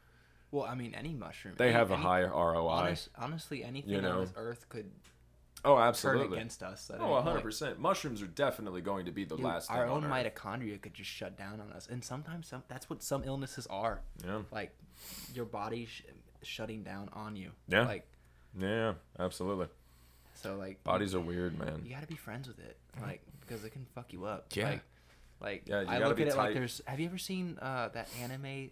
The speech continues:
Speaker 1: Uh, or it was
Speaker 2: Cells at Work?
Speaker 1: Cells at Work.
Speaker 2: Yes.
Speaker 1: I look at
Speaker 2: It is so fucking good.
Speaker 1: Ever since I watched that, I see a bunch of little tiny people in
Speaker 2: Yeah.
Speaker 1: me now, and I'm like, "I gotta be nice to them, otherwise
Speaker 2: <laughs> I
Speaker 1: they're
Speaker 2: gotta
Speaker 1: gonna
Speaker 2: be cool
Speaker 1: fuck
Speaker 2: to the
Speaker 1: me up."
Speaker 2: homies. <laughs> Take a bunch of antibiotics.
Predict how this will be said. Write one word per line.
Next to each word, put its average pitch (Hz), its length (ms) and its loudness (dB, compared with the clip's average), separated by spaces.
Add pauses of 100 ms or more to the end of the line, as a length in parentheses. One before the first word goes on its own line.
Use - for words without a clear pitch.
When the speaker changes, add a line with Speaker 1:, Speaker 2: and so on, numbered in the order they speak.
(140)
Speaker 1:
Uh, 101 280 -10 (220)
or - 300 -8
it - 60 -8
was 123 100 -2
Speaker 2:
Cells 101 220 4
at 85 80 -2
Work? 95 280 2
Speaker 1:
Cells 143 320 -2
at 151 80 0
Work. 76 240 -2
Speaker 2:
Yes. 85 600 2 (140)
Speaker 1:
I 135 100 2
look 175 260 2
at 202 80 4
Speaker 2:
It 104 60 4
is 87 80 0
so 101 280 4
fucking 90 440 0
good. 85 320 0 (100)
Speaker 1:
Ever 139 140 -4
since 190 180 -8
I 143 80 -4
watched 110 340 -4
that, 87 200 -4
I 110 80 -6
see 139 160 -8
a 135 40 -6
bunch 123 220 -8
of 110 60 -8
little 92 120 -8
tiny 107 300 -10
people - 260 -8
in 175 60 2
Speaker 2:
Yeah. 208 120 2
Speaker 1:
me 135 40 -2
now, 135 300 -2
and 131 100 -2
I'm 117 100 -2
like, 107 120 -6 (120)
"I - 60 0
gotta 147 180 -2
be 120 140 -4
nice 143 320 -4
to - 100 -16
them, 107 200 -6
otherwise 120 420 0
Speaker 2:
<laughs> - 20 -8
I 120 40 -4
Speaker 1:
they're 147 80 -2
Speaker 2:
gotta 123 140 -2
Speaker 1:
gonna 85 80 -2
Speaker 2:
be - 40 -6
cool 135 200 2
Speaker 1:
fuck 120 80 0
Speaker 2:
to 98 40 0
the 92 80 2
Speaker 1:
me 92 100 2
up." 156 280 2
Speaker 2:
homies. - 160 -10 (720)
<laughs> - 920 -6 (560)
Take - 160 -4
a - 40 -4
bunch 107 220 0
of - 100 -4
antibiotics. 104 920 0